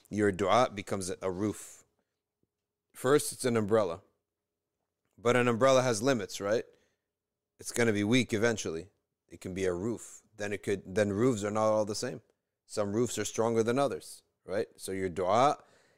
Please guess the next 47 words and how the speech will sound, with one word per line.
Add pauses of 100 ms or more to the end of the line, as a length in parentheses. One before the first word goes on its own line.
(240)
can
be
that
the
qadr
came
down
upon
you, (100)
but
you
didn't
feel
a
thing
of
it (460)
because
you
have
a
roof,
just
like
you
don't
feel (280)
any
of
the
elements
when
you're
indoors. (920)
And
the
other
meaning
is
that
it
can
increase
it
or
decrease
it.